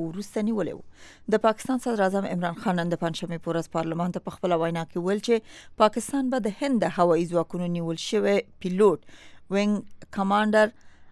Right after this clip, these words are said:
ابهیناندان ورتمان په اتومي وسلو سمبال خپل ګاونډي هیواد هند ته د سولې د لاس، پاکستان ته د سولې د لاس، هند ته، وبخښئ، د سولې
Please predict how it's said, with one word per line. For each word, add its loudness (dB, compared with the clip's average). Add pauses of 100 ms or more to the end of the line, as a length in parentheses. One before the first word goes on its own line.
(220)
ابهیناندان 4 (220)
ورتمان 4 (340)
په 8
اتومي 0
وسلو -2
سمبال 6
خپل -2
ګاونډي 2
هیواد 4
هند 0
ته 6
د 2
سولې 2
د 4
لاس، 4 (1400)
پاکستان 2
ته 6
د -2
سولې 0
د 6
لاس، 4 (1000)
هند 6
ته، 0
وبخښئ، 0 (400)
د 10 (540)
سولې 4